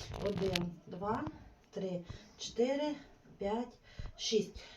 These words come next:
Значить, їх дванадцять штук, бо дві такі у-,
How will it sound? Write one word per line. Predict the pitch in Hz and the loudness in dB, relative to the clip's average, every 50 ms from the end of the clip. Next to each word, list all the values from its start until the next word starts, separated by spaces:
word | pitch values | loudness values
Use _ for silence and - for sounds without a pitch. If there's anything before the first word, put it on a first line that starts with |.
| - - | -10 6
Значить, | - 233 233 233 254 233 - 262 | 10 10 10 10 10 6 6 6
їх | 254 220 214 | 8 8 8
дванадцять | 208 220 247 247 254 269 269 - - - - | 8 8 8 10 8 8 6 4 2 0 0
штук, | - - - 190 175 - - - - - - | 0 0 0 0 0 -2 -6 -10 -14 -12 0
бо | 196 202 220 | 10 12 12
дві | 214 - - 233 226 | 12 12 8 4 6
такі | 226 214 214 - 208 208 | 6 4 2 4 4 4
у-, | 190 185 | 4 4